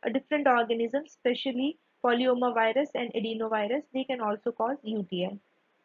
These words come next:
Uh, in most patients with U T I,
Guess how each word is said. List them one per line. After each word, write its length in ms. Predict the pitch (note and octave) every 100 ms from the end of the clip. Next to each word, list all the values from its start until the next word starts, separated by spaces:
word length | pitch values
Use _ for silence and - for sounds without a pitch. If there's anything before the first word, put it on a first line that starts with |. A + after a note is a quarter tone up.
| _ _ _ _ _ _ _ _ _ _ - _ _ -
Uh, 260 | B3 A#3 A#3
in 160 | C#4 C#4
most 380 | D4 F4+ F4+ -
patients 420 | C#4 C#4+ D4 C4+
with 160 | C4+
U 160 | A#3 A#3
T 180 | G#3+ A#3+
I, 240 | A#3+ D#4+